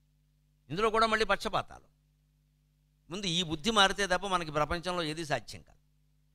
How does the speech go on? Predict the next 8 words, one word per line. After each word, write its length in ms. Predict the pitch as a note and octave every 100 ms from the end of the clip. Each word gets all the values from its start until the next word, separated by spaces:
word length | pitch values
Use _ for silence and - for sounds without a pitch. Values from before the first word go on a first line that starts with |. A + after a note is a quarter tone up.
| _ _ _ _ _ _ _ _ -
ఆ 120 | B2
మందాకిని 560 | G#2+ C3+ F#3+ A#3+ A#3+ A3
ఆకాశంలో 720 | E3+ G3 A#3 A3+ A#3+ A3+ G#3+
ఉన్నప్పుడు 320 | G#3+ G3+ F#3
మందాకినైనా, 760 | D#3 E3 G3 F#3+ F3+ D3 D3+ F#3
భూలోకంలోకి 760 | D#3 G3 A3 G#3+ G#3+ G3+ F#3+
వచ్చాక 320 | F#3+ G3 F3+
భాగీరథైనా, 960 | D3+ C#3 F3 F#3+ F3+ D3+ C3+ A#2 D3